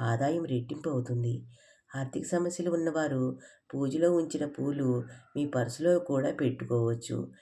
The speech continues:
ఎర్రని రంగు పువ్వులు అమ్మవారికి సమర్పిస్తే మీ కోరికలు నెరవేరుతాయి. అలాగే ఇంట్లో మందార పువ్వుల చెట్టు ఉంచుకోవడం మంచిది. పాజిటివ్ ఎనర్జీ వస్తుంది.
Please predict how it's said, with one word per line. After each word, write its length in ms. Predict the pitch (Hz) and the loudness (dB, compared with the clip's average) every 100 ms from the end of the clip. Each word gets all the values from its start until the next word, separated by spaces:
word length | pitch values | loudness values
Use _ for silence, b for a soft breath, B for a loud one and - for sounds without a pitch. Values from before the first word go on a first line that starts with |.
| B B B | B B B
ఎర్రని 360 | 131 131 170 175 | -4 0 2 4
రంగు 260 | 170 170 | 4 2
పువ్వులు 460 | 175 143 147 156 143 131 | -2 -4 0 2 2 2
అమ్మవారికి 520 | - 127 127 143 - - | 0 0 2 0 -2 -2
సమర్పిస్తే 640 | 131 131 - 127 - 131 127 - B B B | -4 -4 -6 -8 -2 0 0 -4 B B B
మీ 100 | 139 143 | -4 -4
కోరికలు 420 | - 123 123 170 | 2 0 2 2
నెరవేరుతాయి. 720 | 156 123 135 139 - 123 120 117 - | 4 2 2 0 0 2 2 0 -4
అలాగే 440 | 117 107 107 139 185 190 B B B B | -4 -4 -4 -2 -2 -4 B B B B
ఇంట్లో 240 | 139 170 156 | -4 0 2
మందార 440 | 123 117 135 151 | 4 4 2 2
పువ్వుల 320 | - 170 180 | 0 -2 -2
చెట్టు 280 | 175 170 180 | 0 -2 -2
ఉంచుకోవడం 600 | 151 127 - 127 131 156 165 | 0 -2 -2 0 0 2 0
మంచిది. 440 | 117 113 - 113 98 b b b b | 0 -2 -6 -6 -6 b b b b
పాజిటివ్ 400 | - 131 127 - - | -2 -2 -2 -2 0
ఎనర్జీ 340 | 151 147 - | 0 -2 -2
వస్తుంది. 560 | 165 120 - 113 110 | 0 0 0 -2 0